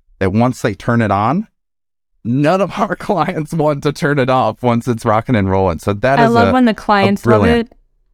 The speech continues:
Speaker 2: When the
Speaker 1: Yeah.
Speaker 2: clients are like, "I'm so happy that I'm working with you," that's when I'm like, "I made it.
Speaker 1: Ma-
Speaker 2: I made it."
Speaker 1: <laughs>
Speaker 2: <laughs> Like, I'm here. It,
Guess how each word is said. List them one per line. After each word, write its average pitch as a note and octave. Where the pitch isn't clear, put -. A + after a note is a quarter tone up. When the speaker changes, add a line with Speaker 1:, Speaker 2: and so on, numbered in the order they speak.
Speaker 2:
When A3
the A3+
Speaker 1:
Yeah. -
Speaker 2:
clients B3+
are A#3+
like, G3
"I'm G3
so G#3
happy F#3
that G3+
I'm F#3
working -
with G#3+
you," B3+
that's G#3
when G#3+
I'm G3+
like, F#3
"I A3
made G3
it. F#3+
Speaker 1:
Ma- D#3
Speaker 2:
I G#3+
made B3+
it." B3
Speaker 1:
<laughs> -
Speaker 2:
<laughs> -
Like, D4
I'm D4
here. D4
It, A#3